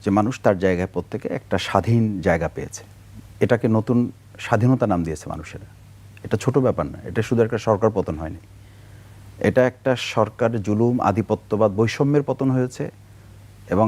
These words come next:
আমরা কিন্তু একটা আধিপত্যবাদের, আহ, মানে বড় জায়গাটাকেও আমরা পতন ঘটিয়েছি,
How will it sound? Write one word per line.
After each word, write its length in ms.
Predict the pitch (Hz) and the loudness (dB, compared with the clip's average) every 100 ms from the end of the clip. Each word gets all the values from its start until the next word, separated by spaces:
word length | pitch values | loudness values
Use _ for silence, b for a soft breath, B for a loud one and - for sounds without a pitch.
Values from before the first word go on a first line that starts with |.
| 104 | 4
আমরা 120 | 107 117 | 2 0
কিন্তু 140 | 117 117 | 0 2
একটা 100 | 104 | 2
আধিপত্যবাদের, 840 | 104 120 127 - 127 123 113 117 110 | 2 0 -2 0 2 4 4 2 0
আহ, 1120 | - - - - - - 82 92 90 90 85 67 - - - - 85 90 - - - | -6 -20 -20 -20 -20 -6 0 2 4 2 0 -4 -12 -18 -16 -14 -12 -10 -10 -8 -2
মানে 140 | 101 90 | 0 4
বড় 120 | 110 113 | 4 4
জায়গাটাকেও 520 | 113 123 123 131 147 135 | 4 2 0 0 2 2
আমরা 140 | 107 98 92 | 2 0 -2
পতন 180 | 95 87 | -4 -6
ঘটিয়েছি, 360 | 80 - - | -6 -10 -16